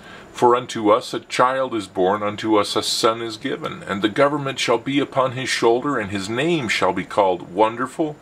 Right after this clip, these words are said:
Counselor, the Mighty God, the Everlasting Father, the Prince of Peace. And Jesus, call him Prophet Jesus if you wish, said that he was the Son of God,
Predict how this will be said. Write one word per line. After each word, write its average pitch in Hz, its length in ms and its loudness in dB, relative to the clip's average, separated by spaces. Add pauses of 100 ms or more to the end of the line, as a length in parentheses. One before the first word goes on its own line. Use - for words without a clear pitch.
Counselor, 117 680 -2 (260)
the 113 140 4
Mighty 120 480 -2
God, 98 540 2
the - 180 -4
Everlasting 113 640 0
Father, 90 540 0 (240)
the 120 80 -2
Prince 92 480 -2
of - 240 -4
Peace. - 540 -6 (840)
And 131 360 0
Jesus, 147 640 0
call 104 340 0
him 113 100 -6
Prophet 117 560 0
Jesus 87 540 -6
if 87 200 -4
you 82 120 -6
wish, 80 420 -2 (400)
said 139 540 2
that 82 220 -4
he 131 200 0
was 90 320 0
the 87 120 0
Son 82 340 0
of 95 120 -4
God, 143 400 2